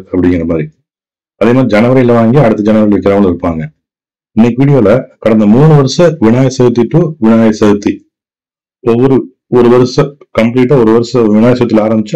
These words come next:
அடுத்த விநாயகர் சதுர்த்தி வரைக்குமான பீரியட்ல ஒவ்வொரு வருஷம் மல்டிபேக்கர் return கொடுத்த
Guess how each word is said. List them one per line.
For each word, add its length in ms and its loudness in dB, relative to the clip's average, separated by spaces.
அடுத்த 280 -2
விநாயகர் 260 0
சதுர்த்தி 280 2
வரைக்குமான 480 0
பீரியட்ல 360 0
ஒவ்வொரு 260 2
வருஷம் 380 2
மல்டிபேக்கர் 520 0
return 240 0
கொடுத்த 220 -4